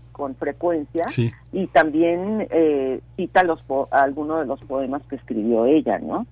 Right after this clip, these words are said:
Speaker 1: Eh, entonces, bueno, sí lo hace también un libro como, eh,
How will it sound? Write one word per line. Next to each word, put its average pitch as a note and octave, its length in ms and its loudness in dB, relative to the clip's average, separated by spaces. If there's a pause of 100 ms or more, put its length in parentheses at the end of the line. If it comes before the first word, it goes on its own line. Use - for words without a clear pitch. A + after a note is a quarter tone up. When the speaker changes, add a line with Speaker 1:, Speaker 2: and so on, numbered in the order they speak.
(500)
Speaker 1:
Eh, A#2+ 640 0
entonces, E3+ 460 0
bueno, D3+ 340 4
sí F#3 80 0
lo E3 160 6
hace F3 200 -2
también C#3 460 -2 (300)
un D#3+ 160 -6
libro D#3+ 280 0
como, A#2+ 600 0
eh, A#2 480 -4